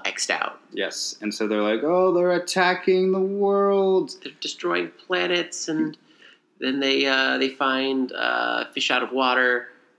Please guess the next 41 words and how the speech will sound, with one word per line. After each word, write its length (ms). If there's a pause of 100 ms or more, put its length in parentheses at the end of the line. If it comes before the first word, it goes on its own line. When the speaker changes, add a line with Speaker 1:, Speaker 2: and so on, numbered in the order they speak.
Speaker 1:
And 200
they're 60
like, 240
"All 100
right, 140
let's 160
get 120
outta 220
here." 360 (260)
Speaker 2:
Mm-hmm. 520
Speaker 1:
But 140
then 300
the 180
robots 380
come 200
back 260
on 120
board 200
the 80
ship. 320 (340)
And 120
they 120
have 180
to 80
Speaker 2:
Ruh-roh. 120
Speaker 1:
escape. 460 (260)
Speaker 2:
Sure. 640 (360)
Speaker 1:
And 220
then, 300
uh, 60
Speaker 2:
And, 160
uh, 160
and 120
then 160
they 60
escape. 400 (340)
Speaker 1:
then 100
they 120
es-, 160
well, 280
Speaker 2:
<laughs> 420